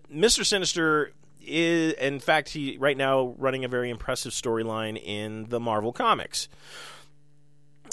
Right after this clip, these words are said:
Sinister is a cloner. He, he, he can clone people. He takes their powers. He dabbles and, and does different things.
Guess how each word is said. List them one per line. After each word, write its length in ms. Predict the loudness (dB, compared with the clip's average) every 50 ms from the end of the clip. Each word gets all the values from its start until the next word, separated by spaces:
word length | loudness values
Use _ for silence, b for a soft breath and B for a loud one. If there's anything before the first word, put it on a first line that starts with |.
| -16 -16 -18 -20 -20 -12 -6
Sinister 400 | -2 0 2 2 2 4 6 6
is 120 | 6 6
a 60 | 4
cloner. 420 | 4 6 8 8 8 8 6 4 0 -6 -10
He, 440 | -4 -2 0 0 2 0 0 -2 -2
he, 260 | 0 0 0 0 0
he 120 | 0 -2 -2
can 180 | -2 -4 -6 -6
clone 500 | -6 -6 0 2 4 4 4 4 2 0
people. 360 | 0 0 0 0 0 2 2
He 120 | 2 0
takes 300 | 0 -2 -2 -2 -2 -2
their 100 | -4 -4
powers. 440 | 0 4 4 6 6 6 4 2 0
He 80 | -4 -2
dabbles 500 | 0 4 6 6 6 4 2 -2 -2 -2
and, 220 | -4 -4 -6 -6
and 240 | -6 -6 -4 -2 0
does 220 | 2 2 2 0
different 340 | 0 -4 -4 -2 -4 -4 -2
things. 340 | -2 -2 -2 -4 -6 -10